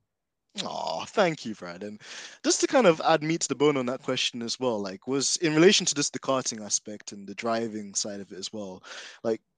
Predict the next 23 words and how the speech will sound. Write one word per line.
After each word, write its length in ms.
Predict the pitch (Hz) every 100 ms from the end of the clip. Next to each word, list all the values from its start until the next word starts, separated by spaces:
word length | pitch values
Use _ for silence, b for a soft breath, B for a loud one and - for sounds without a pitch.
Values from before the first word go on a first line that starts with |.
| -
where 600 | 113 127 120 135 240 269
did 120 | 202
you 60 | 196
think 220 | 202 185
I 80 | 160
could 160 | 156
improve 500 | 139 127 - 139 127
or, 180 | 120 120
or 140 | 107 113
make 220 | 117 107
time? 320 | 123 104 90
Because 320 | - 135 123
what 160 | 135 180
I'll 240 | 165 185
say 240 | - 135 120
with 260 | 113 117
driving 360 | - 131 127 117
these 180 | 113 110
karts 480 | 135 113 92 - 107
is 140 | -
that, 180 | 107 101
you 80 | 113
know, 160 | 101